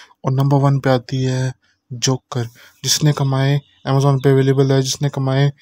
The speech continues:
सारे रिकॉर्ड तोड़ के वन बिलियन फकिंग डॉलर्स, ठीक है। और इससे साबित होता है यार, आर रेटेड जॉनर जो है ना, लोगों को देखना पसंद है यार। जैसे कि in India एग्जांपल लूँ तो कबीर सिंह,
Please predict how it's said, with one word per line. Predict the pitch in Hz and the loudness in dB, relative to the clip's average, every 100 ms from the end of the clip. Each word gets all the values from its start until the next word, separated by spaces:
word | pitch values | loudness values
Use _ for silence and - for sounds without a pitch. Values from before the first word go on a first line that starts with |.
| _ _ _ - | _ _ _ -6
सारे | 147 147 | 0 2
रिकॉर्ड | 147 147 147 | 2 2 0
तोड़ | - 135 | 2 0
के | 139 139 139 - _ _ _ | 0 -4 -6 -8 _ _ _
वन | 123 135 139 139 _ _ _ - 123 | -4 0 0 -2 _ _ _ -20 -6
बिलियन | 139 135 139 135 | -4 -2 -2 -6
फकिंग | - - 135 127 | -10 -16 -10 -6
डॉलर्स, | 127 127 131 123 - - _ _ - | 0 0 0 -4 -8 -14 _ _ -6
ठीक | 143 | 0
है। | 143 143 - - _ | 0 0 -8 -20 _
और | 143 | -2
इससे | 139 | 0
साबित | 143 160 165 175 | 0 0 2 2
होता | 139 - | 0 -4
है | 123 | -4
यार, | 135 143 - - _ - | 0 0 -2 -12 _ -10
आर | 127 151 | -2 0
रेटेड | 156 147 143 | 0 -2 -8
जॉनर | 123 120 117 117 117 | -6 -6 -6 -6 -8
जो | 110 | -6
है | 117 120 | -4 -2
ना, | 123 123 - _ _ _ - | -2 -2 -6 _ _ _ -2
लोगों | 139 | 0
को | 147 | 2
देखना | 135 135 | 2 0
पसंद | 123 127 | 0 0
है | 123 | 4
यार। | 120 120 | 4 2
जैसे | - _ _ 127 135 | -6 _ _ -4 -2
कि | 143 143 _ _ _ | -2 -4 _ _ _
in | 151 147 - | -2 -2 -2
India | 139 139 | 0 2
एग्जांपल | 135 131 131 131 139 | 2 0 -2 -2 -4
लूँ | 131 127 | -6 -6
तो | 120 135 | -8 -8
कबीर | 131 120 123 | -6 -4 -4
सिंह, | 117 - 123 | -4 -4 -6